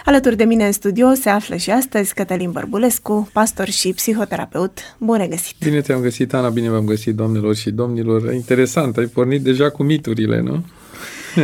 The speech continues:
Speaker 1: Le lăsăm mai pe final de
Speaker 2: Da, ai stabilit că sunt
Speaker 1: ediție,
Speaker 2: mituri.
Speaker 1: dar, uh,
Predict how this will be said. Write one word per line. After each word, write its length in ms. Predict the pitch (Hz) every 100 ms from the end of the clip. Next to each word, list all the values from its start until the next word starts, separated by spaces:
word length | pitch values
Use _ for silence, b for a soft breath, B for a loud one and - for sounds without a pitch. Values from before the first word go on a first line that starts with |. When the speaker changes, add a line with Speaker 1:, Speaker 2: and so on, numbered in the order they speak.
| 110
Speaker 1:
Le 160 | - 330
lăsăm 260 | 320 302 285
mai 460 | 269 240 220 214 208
pe 400 | 214 208 202 208 -
final 400 | 226 220 220 202
de 140 | 170
Speaker 2:
Da, 60 | 147
ai 120 | 143
stabilit 420 | 156 147 151 165
că 100 | 175
sunt 180 | 208 175
Speaker 1:
ediție, 280 | 185 202 302
Speaker 2:
mituri. 720 | 285 294 180 110 - 190 170
Speaker 1:
dar, 280 | 196 269 311
uh, 480 | 330 320 302 285 277